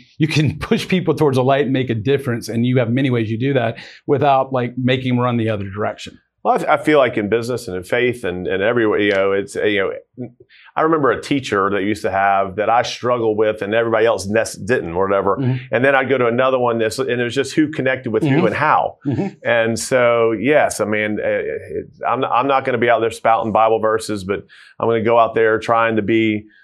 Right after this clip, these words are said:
Speaker 2: the best man I can be, use my talent of, you know, being gregarious and song
Speaker 1: But
Speaker 2: and
Speaker 1: you're
Speaker 2: what have
Speaker 1: real.
Speaker 2: you.
Speaker 1: But you're
Speaker 2: Yeah.
Speaker 1: real. You're not trying to be somebody you're not.
Speaker 2: <laughs> Oh, goodness.
Speaker 1: You know, and, and I mean, you and I both fall in the boat. Is, I mean, you know, you like it or don't like it, at least it's consistent. I mean, you know,
Speaker 2: That's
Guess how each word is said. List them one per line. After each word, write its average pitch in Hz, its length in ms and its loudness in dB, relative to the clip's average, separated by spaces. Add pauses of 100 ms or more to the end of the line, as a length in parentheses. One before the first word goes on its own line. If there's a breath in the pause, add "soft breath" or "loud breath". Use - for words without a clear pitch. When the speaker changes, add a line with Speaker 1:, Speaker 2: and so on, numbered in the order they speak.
(100)
Speaker 2:
the 107 60 -2
best 123 300 2
man 117 240 2
I 104 80 2
can 101 160 -4
be, 131 520 2
use 110 240 -2
my 101 140 0
talent 123 500 -2
of, 98 300 -4
you 101 100 -4
know, 98 200 -2
being 101 180 -4
gregarious 127 720 0
and 95 160 -6
song 135 540 0
Speaker 1:
But 147 80 0
Speaker 2:
and - 80 0
Speaker 1:
you're - 80 4
Speaker 2:
what 226 100 2
have 277 160 4
Speaker 1:
real. - 80 0
Speaker 2:
you. 95 160 -6 (160)
Speaker 1:
But - 160 -2
you're 131 80 4
Speaker 2:
Yeah. 87 80 2
Speaker 1:
real. 202 260 0 (120 loud breath)
You're 147 100 0
not 190 160 2
trying 175 160 2
to 165 60 4
be 151 120 2
somebody 135 320 0
you're 95 120 -4
not. 87 220 -8 (180)
Speaker 2:
<laughs> - 100 -2
Oh, 180 160 0
goodness. 127 400 -4
Speaker 1:
You 156 120 4
know, 170 120 2
and, 170 140 2
and 165 180 2
I 165 40 2
mean, 143 280 2
you 156 160 2
and 156 80 4
I 143 80 2
both 190 240 2
fall 139 160 0
in 117 60 -2
the 117 40 -4
boat. 156 220 2
Is, 113 100 -2
I 131 60 -2
mean, 123 240 0
you 131 140 -2
know, 123 100 -2
you 120 300 -4
like 135 220 2
it 139 100 2
or - 40 0
don't 147 200 2
like 120 240 0
it, 131 60 2
at 117 80 -2
least 131 220 -2
it's 127 120 -4
consistent. - 580 -6
I 127 60 -4
mean, 143 140 0
you 135 40 -2
know, 117 160 4
Speaker 2:
That's 113 380 2